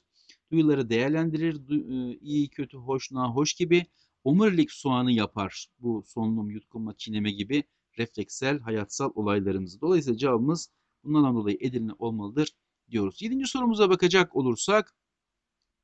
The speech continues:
yukarıda bir nöronun aksonundaki elektriksel yük değişimleri gösterilmiştir. Numaralandırılmış bölgelerle ilgili hangisi yanlıştır? Şimdi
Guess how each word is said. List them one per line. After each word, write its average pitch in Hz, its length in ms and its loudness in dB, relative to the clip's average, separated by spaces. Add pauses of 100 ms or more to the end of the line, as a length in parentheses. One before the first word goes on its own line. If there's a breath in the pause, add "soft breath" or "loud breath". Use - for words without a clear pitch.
(580 soft breath)
yukarıda 247 440 0
bir 226 160 4
nöronun 190 400 4
aksonundaki 165 720 2
elektriksel 160 640 0
yük 190 240 -6
değişimleri 156 560 2
gösterilmiştir. 185 920 2 (760 soft breath)
Numaralandırılmış 226 920 2
bölgelerle 185 500 4
ilgili 160 300 0
hangisi 185 520 -2
yanlıştır? 151 520 2
Şimdi 233 400 2